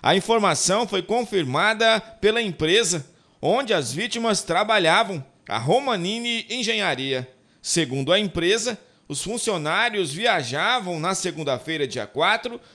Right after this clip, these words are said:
para fazer um serviço em Mato Grosso, quando a caminhonete em que eles estavam bateu de frente com uma carreta.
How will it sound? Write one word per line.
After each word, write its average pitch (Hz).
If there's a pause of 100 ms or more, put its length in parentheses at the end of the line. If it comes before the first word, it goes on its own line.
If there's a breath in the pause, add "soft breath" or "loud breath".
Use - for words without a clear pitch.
(100)
para 240
fazer 202 (300 loud breath)
um 302
serviço 208
em 208
Mato 226
Grosso, 180 (260)
quando 220
a 196
caminhonete 196
em 190
que 160
eles 160
estavam 208
bateu 226
de 233
frente 202 (220 soft breath)
com 403
uma 240
carreta. 139